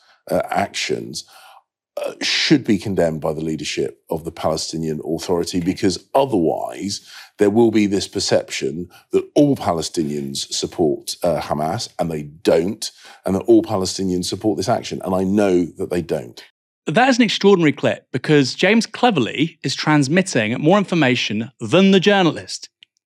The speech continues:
Speaker 2: right? He's saying Hamas and the P L O are different people. They have different views. Actually, they're, they disagree about a great deal. So who basically said the Israelis had it coming? Uh, Kay,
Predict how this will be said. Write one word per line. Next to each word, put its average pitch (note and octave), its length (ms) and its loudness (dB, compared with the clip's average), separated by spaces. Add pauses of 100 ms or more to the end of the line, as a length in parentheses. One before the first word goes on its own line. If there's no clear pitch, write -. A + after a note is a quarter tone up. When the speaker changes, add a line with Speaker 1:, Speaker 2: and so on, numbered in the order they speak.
(160)
Speaker 2:
right? B2+ 260 2 (360)
He's G3+ 280 4
saying C#3 420 4
Hamas C3+ 600 0
and B2 160 -8
the A#2 60 -8
P F3 180 2
L C#3 140 4
O A#2 240 0 (240)
are - 80 -14
different D3 340 -2
people. A#2 220 -6
They G#2+ 60 2
have G2+ 120 -4
different C3+ 380 0
views. G#2+ 240 -2
Actually, - 260 -4
they're, A2 220 0 (100)
they A#2 80 -10
disagree A#2+ 440 -4
about A2+ 180 0
a A2 40 -6
great A2+ 240 -4
deal. B2 260 0 (1400)
So G#3 240 2 (340)
who D#4 240 10
basically G3+ 420 2
said B2+ 360 2
the C3 80 4
Israelis A#2 600 0
had A#2 180 -2
it - 140 -8
coming? - 320 -10 (460)
Uh, B2+ 220 0
Kay, A#2 320 0